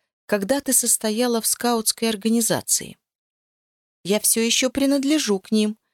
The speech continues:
В основном провожу мероприятия с детьми, но мне некогда быть вожатой».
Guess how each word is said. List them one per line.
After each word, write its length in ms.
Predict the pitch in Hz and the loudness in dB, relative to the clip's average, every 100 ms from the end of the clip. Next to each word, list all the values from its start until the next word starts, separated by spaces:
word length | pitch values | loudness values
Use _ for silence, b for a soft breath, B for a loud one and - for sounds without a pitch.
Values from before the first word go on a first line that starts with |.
| _ _ - | _ _ -2
В 80 | |
основном 540 | - - 185 180 226 247 | 0 2 0 0 0 0
провожу 480 | 208 185 190 208 226 | 0 0 0 0 0
мероприятия 760 | 208 208 208 214 220 214 233 | 0 0 0 0 0 0 0
с 40 | 208 | 0
детьми, 480 | 254 - 180 135 - _ _ _ - | 0 0 0 -2 -10 _ _ _ 0
но 200 | 190 208 | 2 2
мне 480 | 208 226 247 240 - _ | 2 2 2 0 -4 _
некогда 560 | 220 269 320 214 190 180 | 0 0 0 -4 -2 -2
быть 200 | 175 - | -2 0
вожатой». 580 | 196 190 180 - - | 0 0 -2 -6 -18